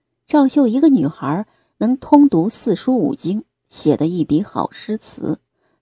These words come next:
在琴棋书画方面有特长，就是才女能做的极限了。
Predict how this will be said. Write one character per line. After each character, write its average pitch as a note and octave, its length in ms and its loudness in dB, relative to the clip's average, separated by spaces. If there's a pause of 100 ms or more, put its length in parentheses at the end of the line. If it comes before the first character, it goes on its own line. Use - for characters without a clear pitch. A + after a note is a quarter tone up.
在 C#3 240 -2
琴 D#3+ 240 -4
棋 E3 180 -4
书 B3 260 -4
画 F3+ 240 -4
方 E3+ 220 -6
面 E3+ 140 -2
有 D3+ 140 -2
特 - 280 -6
长， - 320 -10 (460)
就 G#3 120 2
是 F3+ 120 0
才 D#3 260 -4
女 E3 200 0
能 D#3 280 -4
做 E3+ 180 -2
的 - 80 -6
极 - 260 -10
限 G#3 320 -6
了。 - 180 -16